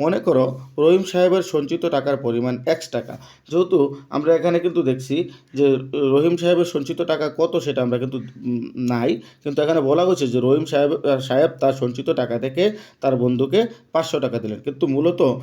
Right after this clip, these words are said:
রহিম সাহেবের সঞ্চিত টাকা কত, সেটা আমরা জানি না। এজন্য আমরা এই জায়গাতে লিখছি যে, মনে করি, হ্যাঁ, রহিম, মনে করি রহিম সাহেবের সঞ্চিত টাকার পরিমাণ হচ্ছে এক্স টাকা। তাহলে সেটা, আহ,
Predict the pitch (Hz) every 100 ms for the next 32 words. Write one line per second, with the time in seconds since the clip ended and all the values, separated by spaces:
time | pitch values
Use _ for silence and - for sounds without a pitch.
0 | - - 139 160 180 180 180 185 156 139
1 | 139 - - - 165 180 185 190 170 156
2 | 170 185 143 131 123 120 120 113 139 143
3 | 107 - - - 131 151 143 131 131 139
4 | 131 123 123 151 165 127 117 120 127 170
5 | 311 - - - 240 165 107 117 131 147
6 | 135 - - 131 127 143 151 165 127 123
7 | 139 151 139 127 143 151 - 113 131 139
8 | 113 139 143 120 113 117 127 127 202 233
9 | - _ 214 220 - 190 180 175 180 _
10 | - 196 185 185 - 180 175